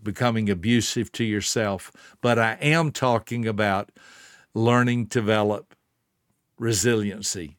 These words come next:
And the only way you can develop it is pushing yourself a little bit more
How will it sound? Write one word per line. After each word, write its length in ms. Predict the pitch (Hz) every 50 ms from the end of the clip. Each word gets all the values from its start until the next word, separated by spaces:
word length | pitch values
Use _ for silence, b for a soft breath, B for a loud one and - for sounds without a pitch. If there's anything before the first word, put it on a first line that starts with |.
| _ _
And 160 | - 107 107
the 140 | 104 101 -
only 300 | 117 120 127 131 135 131
way 160 | 127 131 127
you 240 | 131 127 131 135 117
can 180 | - 131 127 117
develop 460 | 123 120 131 135 131 123 107 - -
it 200 | 95 87 - b b b b b b
is 200 | 110 98 - -
pushing 580 | - - 147 147 123 - - - 117 107 107
yourself 680 | 101 98 92 - - - 117 104 95 92 90 - - - _ b b b b b b b
a 80 | - 95
little 380 | 90 92 107 117 120 131 135
bit 220 | 127 135 143 160 -
more 460 | 131 117 110 104 101 98 92 85